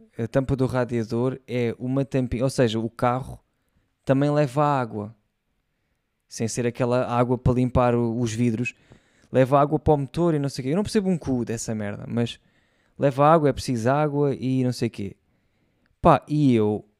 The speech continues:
às vezes, quando vou ver se o carro tem água ou não, ah, vou, não sei o quê, não tem água, meto água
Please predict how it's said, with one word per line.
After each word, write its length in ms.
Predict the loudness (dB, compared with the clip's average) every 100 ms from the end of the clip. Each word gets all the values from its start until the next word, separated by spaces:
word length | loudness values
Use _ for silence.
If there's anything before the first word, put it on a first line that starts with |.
| _
às 260 | -4 -4 -4
vezes, 520 | -2 -2 -4 -8 -10
quando 240 | -4 -2
vou 160 | 0 2
ver 160 | 2 0
se 120 | -2
o 20 |
carro 260 | -2 -2 -2
tem 160 | 0
água 280 | 2 2 0
ou 60 | 0
não, 360 | -4 -8 -10 -16 _ _ _ _ _ _ _ _ _ _ _ _ _ -20 _ _ _ _ _ _ _ _ -4
ah, 240 | 0 0
vou, 360 | 0 2 4 2
não 100 | 0
sei 140 | -2
o 40 | 0
quê, 240 | 0 0
não 140 | -2
tem 140 | 0 2
água, 260 | 2 2
meto 280 | 0 0 2
água 460 | 0 0 -2 -6